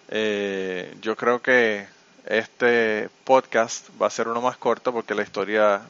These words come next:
no es tan larga como las otras historias y las conversaciones que hemos tenido con las, con los demás invitados. Eh, pero yo pienso que un podcast corto es mejor que no podcast. Así que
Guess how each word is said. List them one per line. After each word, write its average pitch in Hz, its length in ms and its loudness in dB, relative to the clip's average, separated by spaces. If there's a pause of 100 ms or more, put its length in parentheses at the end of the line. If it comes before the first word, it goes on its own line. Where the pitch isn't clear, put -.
(120)
no 104 140 -4
es 113 80 -6
tan 113 200 2
larga 113 260 2
como 107 200 -8
las 101 140 0
otras 104 240 -2
historias 113 380 -2
y - 20 -2
las 101 100 -2
conversaciones 107 480 -8
que 117 120 -6
hemos 113 160 -8
tenido 113 320 -4
con 107 160 -8
las, - 400 -6 (400)
con 120 100 -6
los 113 100 -2
demás 110 220 -2
invitados. 123 440 4 (840)
Eh, 107 600 6
pero 180 320 8 (120)
yo 135 140 2
pienso 139 300 -2
que 143 80 0
un 131 100 -4
podcast 139 420 2
corto 156 440 4
es 131 100 6
mejor 139 300 4
que 127 460 4
no 131 120 0
podcast. 135 580 0
Así 117 260 -8
que 131 500 2